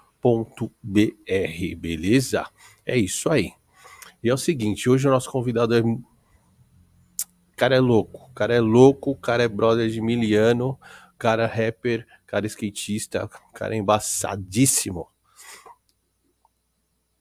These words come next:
Tomando meu café aqui. W O.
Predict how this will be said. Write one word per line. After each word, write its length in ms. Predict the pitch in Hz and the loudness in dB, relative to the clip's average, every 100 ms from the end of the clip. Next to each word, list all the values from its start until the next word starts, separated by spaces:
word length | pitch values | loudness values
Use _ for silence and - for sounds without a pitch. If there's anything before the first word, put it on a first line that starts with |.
| _ _ _ _ _ _ _ _ _ _ _ _ | _ _ _ _ _ _ _ _ _ _ _ _
Tomando 260 | - 110 110 | -10 -4 -2
meu 140 | 110 | 0
café 380 | 107 107 - - | 0 -2 -4 -10
aqui. 260 | - - - _ _ - - _ _ _ _ _ _ | -12 -14 -16 _ _ -20 -20 _ _ _ _ _ _
W 560 | 113 123 160 151 139 110 | -2 2 2 2 0 4
O. 240 | 110 110 | 4 2